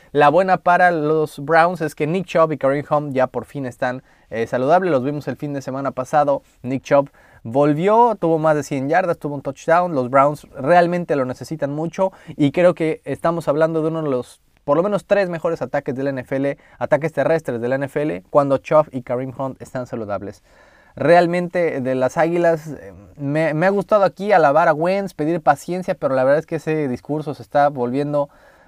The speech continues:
bastante viejo, bastante pronto, así que yo creo que las Águilas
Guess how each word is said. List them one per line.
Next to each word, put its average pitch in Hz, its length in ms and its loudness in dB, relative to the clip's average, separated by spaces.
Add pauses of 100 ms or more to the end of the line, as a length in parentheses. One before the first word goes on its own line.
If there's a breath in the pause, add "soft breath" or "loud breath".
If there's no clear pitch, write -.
(120 soft breath)
bastante 143 960 0
viejo, 170 460 -2
bastante 147 420 -2
pronto, 160 300 -4
así 160 200 -6
que 170 260 -8 (720)
yo 139 260 0
creo 160 180 0
que 151 100 -4
las 131 180 -2
Águilas 156 420 2